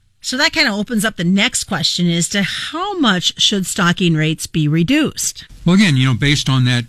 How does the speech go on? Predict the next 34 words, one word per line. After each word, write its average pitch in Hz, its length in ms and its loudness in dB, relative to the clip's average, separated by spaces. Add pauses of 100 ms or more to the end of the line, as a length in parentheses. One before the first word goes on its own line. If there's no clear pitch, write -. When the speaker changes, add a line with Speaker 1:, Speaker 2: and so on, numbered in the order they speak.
Speaker 2:
reduced 135 420 0
forage 139 360 0
production 117 480 -2
I, 110 180 -2
I 139 140 0
mentioned, 117 500 0
where 117 120 -2
you're 110 120 0
getting, 117 240 0
you 110 60 0
know, 113 120 0
maybe 107 260 0 (380)
sixty 131 420 -2
percent 120 440 0
reduction 120 540 0
of 104 100 -2
season 117 600 0
following 120 420 0
a 104 80 -2
wildfire, 120 720 -2 (640)
uh, 117 240 0
that's 117 320 -2
probably 131 400 2
what 127 280 0
you 135 60 0
ought 127 100 2
to 123 60 0
look 131 220 0
at 127 160 -2
for 131 140 -2
reducing 131 520 2
your 127 120 2
stocking 143 480 -2
rates. - 320 -12